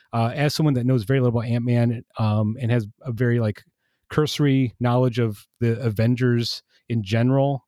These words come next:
uh, in terms of their comic history, I didn't find it confusing. I found, actually found myself really wanting to read a bunch of old Ant-Man comics, which I guess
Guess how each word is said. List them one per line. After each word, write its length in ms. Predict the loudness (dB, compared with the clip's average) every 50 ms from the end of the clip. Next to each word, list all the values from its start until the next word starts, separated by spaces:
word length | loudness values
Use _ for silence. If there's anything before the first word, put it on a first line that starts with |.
| _ -4
uh, 100 | -2 -2 -2 -2
in 80 | -4
terms 260 | -2 0 -2 0 0
of 80 | -2 -2
their 140 | -2 -2 -2
comic 320 | -2 -2 0 0 0 0
history, 500 | -2 -4 -2 0 0 2 2 2 0 -2 -8 _ _ _ _ -20 -20 _ _ _ -2
I 60 | 0
didn't 180 | 2 2 2 2
find 120 | 0 0
it 80 | 0 0
confusing. 560 | -2 -2 0 0 0 0 2 0 0 -2 -2
I 120 | -2 -2 -2
found, 500 | -2 -4 _ -2 0 0 0 0 -2 -4 -8 _ _ _ -4
actually 500 | -2 -2 -2 0 0 2 2 2 0 -2 -6 _ _ _ _ _ _ _ _ _ _ _
found 220 | -2 0 0 2
myself 280 | 2 2 2 0 0 2
really 180 | 2 2 2 2
wanting 140 | 2 2 2
to 80 | 2
read 180 | 2 2 2 2
a 40 | 2
bunch 180 | 0 0 -2 0
of 60 | 0
old 160 | 0 0 0
Ant-Man 340 | 0 0 0 2 2 0 0
comics, 400 | 2 0 0 2 0 -2 -2 -6
which 100 | -4 -4
I 60 | -2
guess 320 | -2 -2 -4 -4 -6 -16